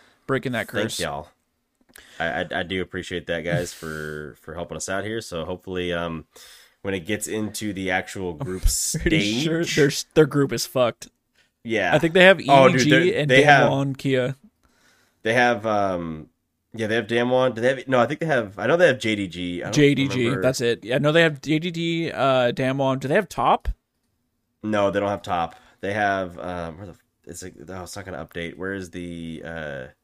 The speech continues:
Speaker 2: uh, J D G group? Oh, they have G two.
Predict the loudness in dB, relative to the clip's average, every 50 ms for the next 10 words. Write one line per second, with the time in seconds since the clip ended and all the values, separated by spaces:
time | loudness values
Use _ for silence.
0 | _ _ _ _ _ _ _ _ _ _ _ _ _ _ _ _ _ _ _ _
1 | _ _ _ -16 -12 -12 -10 -10 -10 -12 -14 -16 _ -10 -10 -8 -8 -10 -12 -12
2 | -14 -14 -14 -16 -16 _ -14 -14 -14 -14 -14 -18 _ _ _ _ _ _ _ _
3 | _ _ _ _ _ 4 6 6 6 4 4 4 4 4 4 4 0 -2 -2 -2
4 | -2 -4 -4 -6